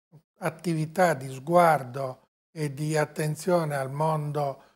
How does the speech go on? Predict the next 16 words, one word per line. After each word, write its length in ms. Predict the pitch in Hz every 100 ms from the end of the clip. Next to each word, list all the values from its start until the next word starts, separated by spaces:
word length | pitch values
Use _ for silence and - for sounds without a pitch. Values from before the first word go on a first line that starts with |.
| _ _
della, 680 | 147 151 143 143 135 135
di 160 | 131 131
chi 180 | - 180
è 80 | 165
più 220 | 170 156
sfortunato 1080 | - 165 139 175 165 175 151 - 143 127 - _ _
e 160 | 156
quindi 320 | 156 170 165 156
della 240 | 156 156
solidarietà, 1120 | 156 165 151 151 147 151 151 151 - 165 190 - - _ _
che 100 | -
altrimenti 840 | 165 156 180 170 156 151 170 160 156 _ _ _ _
potrebbe 540 | 165 156 160 151 135 151
essere 340 | 143 170 151
un'occasione 680 | 147 143 - 143 139 139 131
persa. 560 | 139 123 120 - 143